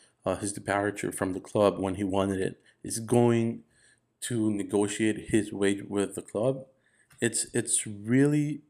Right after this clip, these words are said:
really, you know, um, a hard situation for Messi and for the club,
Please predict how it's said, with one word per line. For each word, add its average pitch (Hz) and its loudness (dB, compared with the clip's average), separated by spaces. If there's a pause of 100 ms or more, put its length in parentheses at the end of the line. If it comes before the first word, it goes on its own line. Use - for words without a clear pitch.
really, 107 2
you 98 2
know, 90 -2 (520)
um, 95 -6 (360)
a - -8
hard 117 2
situation 110 0
for 107 2
Messi 101 2
and 98 -2
for 107 0
the 98 -2
club, 117 2